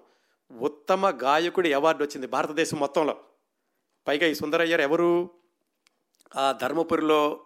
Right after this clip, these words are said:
వీధుల్లో పాటలు పాడుతూ ఉంటాడు, పార్ట్ టైమ్ టీచర్గా పనిచేస్తాడు, ఎక్కువగా పాటలు పాడుతూ ఉంటాడు. ఆ సుందరయ్యర్ని పిలిపించి, అతనే కాదు, మిగతా వాళ్ళందరూ కూడా అక్కడ వీధుల్లో పాడుకునేవాళ్లే. ఈ సుందరయ్యర్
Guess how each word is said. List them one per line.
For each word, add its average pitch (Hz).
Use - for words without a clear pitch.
వీధుల్లో 214
పాటలు 175
పాడుతూ 156
ఉంటాడు, 127
పార్ట్ 147
టైమ్ 170
టీచర్గా 165
పనిచేస్తాడు, 147
ఎక్కువగా 175
పాటలు 143
పాడుతూ 117
ఉంటాడు. 98
ఆ 127
సుందరయ్యర్ని 175
పిలిపించి, 156
అతనే 233
కాదు, 175
మిగతా 160
వాళ్ళందరూ 180
కూడా 214
అక్కడ 185
వీధుల్లో 170
పాడుకునేవాళ్లే. 123
ఈ 160
సుందరయ్యర్ 175